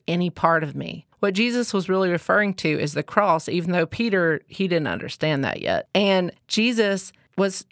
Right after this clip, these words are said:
trying to tell him that he had come to die for him, for his sins, to clean him, just like he came to die for us and clean us up. He was perfect. He was without sin,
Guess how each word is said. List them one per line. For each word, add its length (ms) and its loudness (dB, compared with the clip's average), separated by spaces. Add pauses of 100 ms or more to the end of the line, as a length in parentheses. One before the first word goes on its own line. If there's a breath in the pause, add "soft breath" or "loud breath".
trying 320 0
to 60 -2
tell 260 2
him 320 2
that 160 0
he 440 -2
had 220 -2
come 360 0
to 180 -4
die 760 2
for 380 0
him, 520 -2
for 180 0
his 160 0
sins, 340 0
to 200 -4
clean 440 0
him, 460 -4
just 240 -4
like 160 0
he 140 -2
came 280 -2
to 80 0
die 200 2
for 180 -6
us 220 0
and 100 -4
clean 300 -4
us 200 -2
up. 260 0
He 220 -2
was 200 0
perfect. 640 -2
He 120 -4
was 180 -2
without 460 0
sin, 400 -2